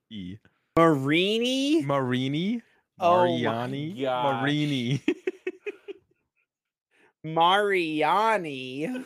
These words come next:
Speaker 1: <laughs> Sounds Italian.
Speaker 2: Bro, what is wrong with you? Mariani?
Speaker 1: Marini. Marie?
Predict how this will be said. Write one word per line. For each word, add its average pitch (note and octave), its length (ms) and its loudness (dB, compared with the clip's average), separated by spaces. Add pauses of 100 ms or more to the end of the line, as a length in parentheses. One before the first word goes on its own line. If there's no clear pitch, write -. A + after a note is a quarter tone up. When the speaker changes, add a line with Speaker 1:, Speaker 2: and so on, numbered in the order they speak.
(180)
Speaker 1:
<laughs> - 180 -16
Sounds A3 460 -6
Italian. E3 760 0
Speaker 2:
Bro, D3+ 200 0 (540)
what G3+ 400 0
is D3+ 240 -6
wrong D3+ 520 -2
with C3+ 260 -8
you? B2+ 520 -8
Mariani? E3+ 1500 0
Speaker 1:
Marini. E4+ 720 2
Marie? D3+ 1080 -4